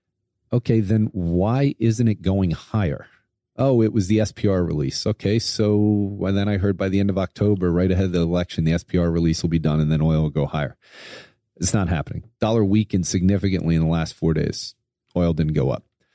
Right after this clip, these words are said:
So I get a little worried in price action when the charts look bad, an oil chart doesn't look great. And at the same point, it's not going anywhere. So I always get worried that we're missing something, like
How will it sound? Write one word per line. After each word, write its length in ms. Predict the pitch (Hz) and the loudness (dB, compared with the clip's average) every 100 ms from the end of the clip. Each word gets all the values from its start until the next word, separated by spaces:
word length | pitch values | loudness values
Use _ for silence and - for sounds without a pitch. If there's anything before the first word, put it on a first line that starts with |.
| _ | _
So 200 | - - | -2 0
I 80 | 110 | 0
get 200 | 113 147 | 0 2
a 40 | |
little 280 | 143 127 113 | 4 4 2
worried 420 | 90 92 95 110 | 2 2 4 2
in 160 | 95 85 | 2 -2
price 320 | - 85 - | -2 -2 -2
action 540 | 90 90 - 107 104 87 | -4 -4 -2 0 2 2
when 420 | 87 85 82 82 _ - | 2 2 0 -2 _ -4
the 60 | |
charts 440 | 87 - 101 107 - | -4 -2 -2 -2 -2
look 180 | 127 - | -2 0
bad, 320 | 120 139 127 _ - | -2 0 -4 _ 0
an 120 | 101 | 2
oil 320 | 120 120 113 _ | 2 0 -4 _
chart 280 | - 110 - | -2 -2 0
doesn't 320 | 98 95 - | -2 -2 -2
look 200 | 98 - | -2 -2
great. 440 | - 87 78 - _ _ _ _ | -2 0 2 -2 _ _ _ _
And 180 | 107 123 | -2 0
at 80 | 117 | 0
the 100 | 104 | -2
same 360 | - 101 92 78 | 0 0 0 0
point, 380 | 110 101 90 _ _ _ _ _ _ _ _ _ _ | 0 2 0 _ _ _ _ _ _ _ _ _ _
it's 140 | 95 82 | -2 0
not 160 | 98 | -2
going 260 | 80 82 101 | 0 2 4
anywhere. 320 | 110 113 117 - | 4 2 0 -2
So 440 | 113 104 101 - 110 | 0 2 2 0 -2
I 140 | 113 | 2
always 260 | 135 127 98 | 4 2 2
get 200 | 110 82 | -2 -2
worried 600 | 87 90 90 82 78 78 | 0 2 4 2 0 0
that 260 | 80 78 _ _ _ _ _ - | 0 -2 _ _ _ _ _ -6
we're 100 | 87 | 0
missing 380 | 87 98 - 85 | 2 2 0 -2
something, 480 | - 73 71 73 76 | -2 -4 -2 -4 0
like 180 | 76 | -2